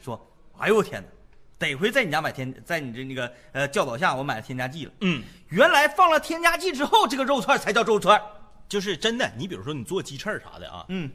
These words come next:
Speaker 2: 自己家整，你永远整不出烧烤店那个味儿来。
Speaker 1: 对，你的味儿
Speaker 2: 就是你差，差东西啊。
Speaker 1: 你的味儿不行，味儿不一样啊。完事儿，哎，这个说，我，我，我妈我爸就说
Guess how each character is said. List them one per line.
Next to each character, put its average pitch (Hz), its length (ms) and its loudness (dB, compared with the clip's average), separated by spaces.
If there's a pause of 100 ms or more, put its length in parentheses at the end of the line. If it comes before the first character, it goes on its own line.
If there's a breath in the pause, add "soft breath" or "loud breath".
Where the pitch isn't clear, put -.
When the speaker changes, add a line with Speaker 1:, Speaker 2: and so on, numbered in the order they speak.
Speaker 2:
自 - 120 -14
己 131 120 -12
家 123 220 -4
整， 82 220 -10
你 139 140 -8
永 175 180 -2
远 277 120 0
整 135 140 -6
不 110 40 -12
出 147 80 -10
烧 147 120 -8
烤 120 100 -8
店 131 140 -6
那 117 60 -12
个 117 40 -12
味 151 80 -8
儿 127 80 -12
来。 - 60 -16
Speaker 1:
对， 381 180 -8
你 233 80 -8
的 269 60 -4
味 254 80 -2
儿 - 20 -2
Speaker 2:
就 339 60 -8
是 415 80 -6
你 508 80 -4
差， 226 160 -4
差 269 280 -4
东 233 300 -6
西 214 160 -6 (160)
啊。 117 140 -10
Speaker 1:
你 185 60 -8
的 277 80 -2
味 370 60 -8
儿 480 200 -6
不 453 80 -6
行， 269 320 -10
味 370 100 -2
儿 359 80 -2
不 359 140 -10
一 370 80 -10
样 381 240 0
啊。 147 120 -10 (540 soft breath)
完 180 220 4
事 269 100 2
儿， 277 280 2
哎， 113 380 -4
这 117 160 -10
个 104 360 -6
说， 113 200 -12 (600 soft breath)
我， 107 120 -12 (140)
我， 117 140 -16
我 117 180 -12
妈 117 240 -4
我 107 80 -8
爸 117 180 -6
就 104 80 -14
说 101 140 -14